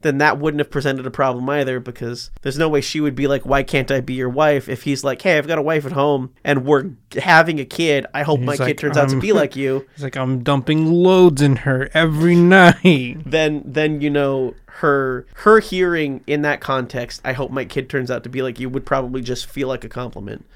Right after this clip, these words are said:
Speaker 2: Mm-hmm.
Speaker 1: Versus him saying, "I have no attachments, and I hope the attachment that's closest to our relationship is that I meet a very, very nice lady who's not like you,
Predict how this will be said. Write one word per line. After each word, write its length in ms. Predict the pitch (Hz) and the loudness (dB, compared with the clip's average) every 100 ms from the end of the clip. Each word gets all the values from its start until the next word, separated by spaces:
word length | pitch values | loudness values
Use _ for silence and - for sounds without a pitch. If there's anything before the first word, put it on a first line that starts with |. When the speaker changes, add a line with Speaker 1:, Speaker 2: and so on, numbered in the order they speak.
| - 139 | -14 -10
Speaker 2:
Mm-hmm. 640 | 139 - 139 139 135 135 139 | -8 -6 -4 -4 -4 -6 -8
Speaker 1:
Versus 420 | - 143 139 131 - | -4 -4 -4 -10 -8
him 340 | - 151 147 | -2 0 0
saying, 640 | 143 143 131 127 123 123 - | -4 -4 -4 -4 -8 -12 -4
"I 140 | 135 | -2
have 200 | 156 127 | -2 -4
no 240 | 139 147 202 | -2 2 2
attachments, 880 | - 156 139 - 139 131 117 - - - | 2 0 -2 -4 -4 -4 -4 -10 -10 -6
and 140 | 131 | -2
I 40 | |
hope 200 | 139 147 | 0 0
the 80 | 151 | -2
attachment 560 | 147 - 156 165 175 160 | -6 0 0 0 -4 -6
that's 160 | 139 - | -8 -10
closest 440 | - 156 - 156 | -4 -4 -4 -8
to 100 | - | -6
our 180 | 123 143 | -2 -2
relationship 800 | 165 143 139 - 123 - 131 - | 0 -2 -4 -6 -12 -8 -8 -8
is 120 | 143 131 | -8 -2
that 160 | 143 | 0
I 100 | 139 | 0
meet 240 | 139 160 147 | -2 -2 -2
a 40 | |
very, 320 | 131 147 165 | 0 0 0
very 260 | 147 151 147 | -2 -2 -2
nice 380 | 139 143 147 - | -2 -2 -2 -2
lady 240 | 135 139 | -4 -4
who's 220 | 135 131 143 | -4 -6 0
not 320 | 143 143 135 | 0 2 0
like 340 | 139 139 - | 0 0 -2
you, 480 | 131 131 120 127 | -4 -2 -2 -4